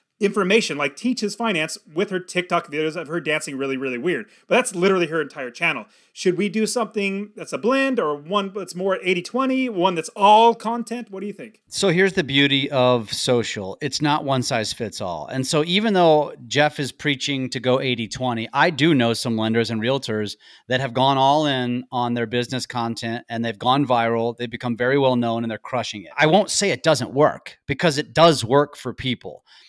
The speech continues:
Speaker 2: Uh, for me, I find authenticity easier. Like, I don't wanna work harder, right?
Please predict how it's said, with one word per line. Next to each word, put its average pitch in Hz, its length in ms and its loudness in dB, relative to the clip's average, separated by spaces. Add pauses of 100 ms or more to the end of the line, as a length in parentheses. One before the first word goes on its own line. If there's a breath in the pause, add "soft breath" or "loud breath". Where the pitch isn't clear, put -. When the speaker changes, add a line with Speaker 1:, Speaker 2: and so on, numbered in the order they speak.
(200 soft breath)
Speaker 2:
Uh, 123 220 -2 (140)
for 170 200 0
me, 156 680 4 (180)
I 139 220 2
find 143 400 0
authenticity 123 1040 -2 (240)
easier. 107 560 -6 (160)
Like, 135 120 -4
I 185 100 4
don't 277 100 6
wanna 254 180 4
work 139 460 2 (160)
harder, 127 600 2 (200)
right? 135 280 0